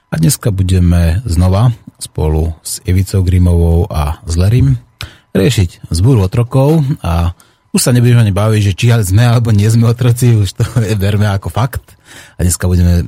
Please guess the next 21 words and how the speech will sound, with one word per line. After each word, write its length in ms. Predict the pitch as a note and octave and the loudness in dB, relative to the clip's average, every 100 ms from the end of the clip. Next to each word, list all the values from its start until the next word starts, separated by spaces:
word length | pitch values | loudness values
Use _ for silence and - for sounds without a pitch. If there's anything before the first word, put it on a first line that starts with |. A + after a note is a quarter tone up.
| - | -8
riešiť 460 | - E2 F2 F2+ - | -10 -2 0 0 0
také 220 | F2 - | -4 -4
tie 160 | E2+ E2 | -4 -4
krásne 400 | E2 F#2+ G#2 A#2+ | -4 -2 0 0
veci, 240 | A2 - | 0 0
také 320 | B2+ G2 - F2 | -2 -2 -4 -4
tie 160 | - | -4
príjemné 320 | - F#2+ A2 A2 | -2 0 2 2
veci. 300 | A#2 A#2+ C#3 A#2+ - - - _ _ _ | 0 0 -2 -2 -10 -20 -20 _ _ _
Ivica 560 | - E2+ E2+ F2 F#2 | -4 -2 -2 -2 -2
už 160 | F2+ F2 | 0 0
je 80 | E2+ | 0
vyškerená 560 | F2+ - F#2+ F#2+ F2 | 0 -2 -2 0 0
ako 160 | E2+ - E2 | -2 -4 -2
lečo 340 | A2+ - D3 C#3+ A#2+ - | -2 0 0 2 0 -4
a 240 | - E2 F2 | -4 0 2
Larry 240 | G2+ F#2+ | 2 0
ako 160 | F2 F2 | -2 -2
dve. 320 | F#2 D#3 C#3+ - - F#2 E2+ - | 0 0 -2 -2 -2 -2 -2 -4
A 100 | - | -2
budeme 260 | F2+ A#2 | 2 4